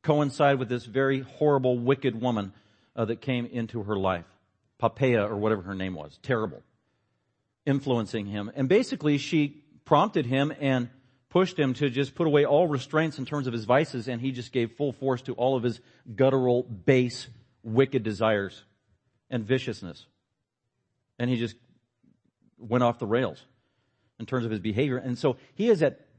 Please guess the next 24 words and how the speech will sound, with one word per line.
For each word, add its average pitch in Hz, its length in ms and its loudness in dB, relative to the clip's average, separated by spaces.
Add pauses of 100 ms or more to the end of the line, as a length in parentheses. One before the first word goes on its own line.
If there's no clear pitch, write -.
(160)
peak 202 400 0 (320)
wickedness 120 720 0 (360)
when 131 160 0
he 143 360 0 (220)
encounters 135 680 -2 (200)
Paul 123 440 4 (380)
in 135 160 0
prison 110 300 -2
at 92 100 -10
Rome. 92 220 -4 (1800)
So 147 120 4
that's 165 160 6
what 156 120 0
Paul 139 160 6
has 131 160 2
to - 80 -14
contend 123 300 -2
with. 104 100 -6
This 143 160 -4
is 147 120 -6
not 147 240 2 (160)
a 139 80 -2
nice, 135 280 2
sophisticated, 127 800 0